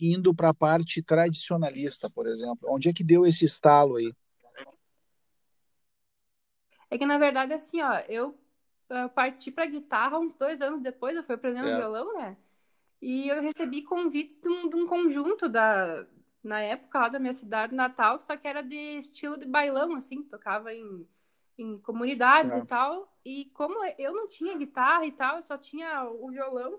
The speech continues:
Speaker 2: foi lá que eu tive meu primeiro contato. Aí eu peguei a guitarra, me apaixonei e não quis mais saber daí, depois eu quis saber da guitarra. <laughs>
Speaker 1: Tá.
Speaker 2: Aí, a partir disso, eu comecei a tocar alguns conjuntos desse estilo, sabe?
Speaker 1: Tá, mas aí tu tinha o quê? Tu tinha uns doze, treze anos?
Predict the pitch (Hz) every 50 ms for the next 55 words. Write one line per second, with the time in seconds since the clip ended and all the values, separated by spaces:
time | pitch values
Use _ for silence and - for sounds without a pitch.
0 | - _ 370 330 285 277 330 - 370 - 339 330 339 349 349 - 330 339 349 349
1 | 349 392 403 381 - 381 349 311 - _ 254 220 226 240 247 262 277 269 247 -
2 | - _ _ _ _ _ _ _ _ _ _ _ _ _ _ - 262 247 226 262
3 | 269 320 294 311 - _ - 254 254 285 349 415 427 403 370 - 339 330 320 -
4 | 285 262 254 247 247 277 359 392 415 427 415 - 392 427 427 381 349 - 285 233
5 | 233 240 240 240 220 226 214 202 208 220 220 240 247 220 240 233 269 262 - -
6 | 269 302 311 311 302 349 349 - 320 285 254 277 285 - - 294 269 269 - 285
7 | 269 - _ _ _ _ _ - 143 143 - - _ 175 156 208 - - 285 277
8 | 311 359 - 381 359 359 - 359 294 285 330 339 392 381 381 370 349 339 339 339
9 | - 370 - 392 370 - 302 285 277 294 285 285 - 269 254 247 247 247 254 254
10 | 262 - 202 240 247 254 254 254 247 - - - 240 233 208 196 - 202 170 -
11 | - - _ _ _ _ 131 123 117 123 123 131 135 147 - 170 165 - 180 185
12 | 185 165 175 180 170 - - - 147 160 160 135 - 143 151 175 190 160 156 -
13 | 151 156 170 160 147 147 147 151 135 - - - -